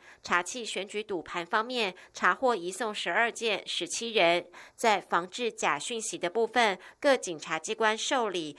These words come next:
查处涉及选举的有七十八件。调查机关调查假讯息情资共有一百一十八件，符合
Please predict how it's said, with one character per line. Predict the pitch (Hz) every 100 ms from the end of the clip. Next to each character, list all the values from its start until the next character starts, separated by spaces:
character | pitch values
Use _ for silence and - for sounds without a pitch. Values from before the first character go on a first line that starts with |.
| -
查 | - 185 190
处 | - 190
涉 | 165 254
及 | 226 180
选 | 175 - 185
举 | - 180
的 | 175
有 | 156 170 147
七 | - 226
十 | 220
八 | 190 185 208
件。 | 247 220 156 - - -
调 | - 220
查 | 196 180
机 | 175 208
关 | 208 208
调 | 254 226
查 | - 175
假 | 180 180
讯 | 160 226
息 | 214 180
情 | 175 190 175
资 | 208 214
共 | 262 220
有 | 165
一 | - 226
百 | 180 147
一 | 214
十 | 226
八 | 175 202 214
件， | 247 233 180 - - -
符 | - 233
合 | - 202